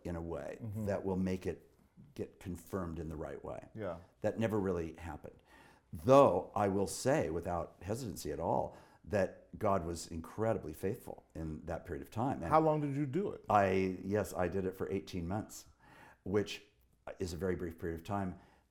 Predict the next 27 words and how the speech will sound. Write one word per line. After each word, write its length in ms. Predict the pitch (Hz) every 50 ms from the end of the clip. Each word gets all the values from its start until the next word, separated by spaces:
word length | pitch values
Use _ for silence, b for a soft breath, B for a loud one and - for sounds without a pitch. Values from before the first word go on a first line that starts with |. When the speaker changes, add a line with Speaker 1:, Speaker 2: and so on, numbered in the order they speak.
| _ _ - 87 - - - -
Speaker 1:
and, 420 | 101 101 90 80 82 87 87 85 b b b b b b _ _ _ _
uh, 280 | 90 90 85 85 87 - -
was 200 | - 92 90 82
about 340 | 90 78 - 85 85 87 - -
eighteen 420 | 92 95 - - - 104 95 90
months 320 | 85 85 82 82 80 - - -
of 220 | 82 82 80 78 71 76 - - - - _ -
the 60 | 87
longest 560 | 82 80 85 82 80 90 87 87 80 - -
season 320 | - 80 80 76 78 78
of 160 | 78 76 - 80
my 220 | 78 73 73 73 78 78 - - _ _ _ _ _ _
life. 320 | 95 104 120 104 - - - - - _ _ _ b b b b b b b b b b -
Not 220 | 110 123 143 - -
because 260 | 139 - 127 104 85
it 80 | 85
was 140 | 80 82 82 - -
anyone 340 | 98 92 90 82 80 76 76
else's 320 | 80 82 82 - 78 - -
torture, 480 | - - 60 - - - 85 107 151 - b b b b b b b b -
but 160 | 92 98 -
because 280 | - 98 - 113 98 90
it 140 | 95 - -
felt 220 | - 110 101 95 -
to 100 | - 92
me 260 | 92 92 107 113 110
like 320 | 98 90 82 82 82 -